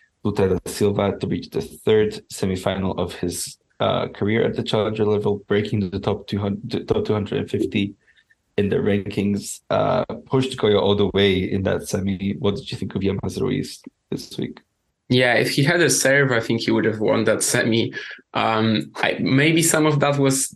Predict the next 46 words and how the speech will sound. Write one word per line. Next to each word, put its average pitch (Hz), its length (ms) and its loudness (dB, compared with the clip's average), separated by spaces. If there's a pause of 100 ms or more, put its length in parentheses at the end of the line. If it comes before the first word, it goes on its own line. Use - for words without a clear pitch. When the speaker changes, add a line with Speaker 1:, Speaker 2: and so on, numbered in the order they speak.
Speaker 2:
some 123 360 2
shoulder 123 580 4
injury 123 760 2
or 120 100 4
something. 117 460 0
He - 140 -8
seemed, 123 440 0
it 117 140 0
seemed 120 320 0
like, 123 320 0
uh, 110 220 0
there 113 160 4
was 113 180 4
something 117 340 2
bothering 117 400 4
him. 117 260 0
But 107 120 2
of - 120 0
course, 113 260 0
in 110 100 2
general, 117 400 2
the 131 120 2
guy 131 200 2
also 131 280 2
isn't 131 220 -2
as, 131 260 0
as - 220 -2
a 139 120 4
very 131 200 2
strong 131 320 0
server. 135 540 0 (460)
Uh, 127 180 2
he - 160 -2
kinda 185 300 2
reminds 135 420 4
me 131 120 2
of 113 120 2
Jimeno 120 400 2
Valero 113 400 2
in 107 140 0
that 104 240 0
way, 107 240 2
you 147 60 0
know, 131 200 2
<laughs> 139 120 2
that, 139 260 2